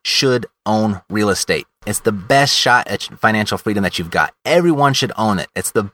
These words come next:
best investment in America. It's the most manageable investment that there is. It's the best investment. But no one said you had to live in that investment. Hopefully that just clicked for you.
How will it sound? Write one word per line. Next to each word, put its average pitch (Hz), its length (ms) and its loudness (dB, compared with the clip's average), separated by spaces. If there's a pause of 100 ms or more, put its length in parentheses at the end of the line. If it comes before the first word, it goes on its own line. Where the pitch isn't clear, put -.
best 160 300 0
investment 139 560 0
in 120 100 0
America. 120 560 2
It's - 140 -10
the - 100 -4
most 123 240 0
manageable 117 640 2
investment 98 520 0
that 98 160 -4
there 95 140 4
is. 76 320 -2 (2000)
It's - 140 -16
the - 120 -6
best 117 420 0
investment. 104 560 -2 (1400)
But - 140 -2
no 104 220 2
one 135 160 4
said 113 360 2
you 110 80 0
had 104 380 -2
to 107 120 -4
live 98 440 0
in 95 180 -4
that 85 240 0
investment. 85 640 -6 (1900)
Hopefully 151 300 2
that 107 140 4
just 92 160 -2
clicked - 220 -4
for - 140 -10
you. - 200 -10